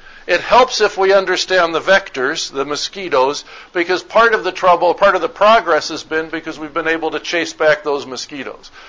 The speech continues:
So the vector, the mosquitoes that transmit malaria, are Anopheles mosquitoes.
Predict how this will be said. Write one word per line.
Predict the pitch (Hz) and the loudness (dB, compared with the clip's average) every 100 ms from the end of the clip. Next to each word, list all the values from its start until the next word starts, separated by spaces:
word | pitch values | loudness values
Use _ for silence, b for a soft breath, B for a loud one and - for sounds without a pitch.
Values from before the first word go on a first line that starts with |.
| B B | B B
So | 202 | 2
the | 208 214 | 6 6
vector, | 180 208 247 - 202 | 6 4 2 2 2
the | 202 | 2
mosquitoes | 190 185 - 220 214 208 | 0 -2 -4 0 2 2
that | 190 | 0
transmit | 180 196 190 - 196 | -2 0 0 -2 -6
malaria, | 180 175 170 180 185 - | 0 2 4 4 4 4
are | 160 156 | 4 4
Anopheles | 151 156 151 - 147 139 135 | 4 4 4 2 -2 -4 -6
mosquitoes. | 139 131 - 147 139 156 196 - | -8 -10 -8 -4 0 2 2 -4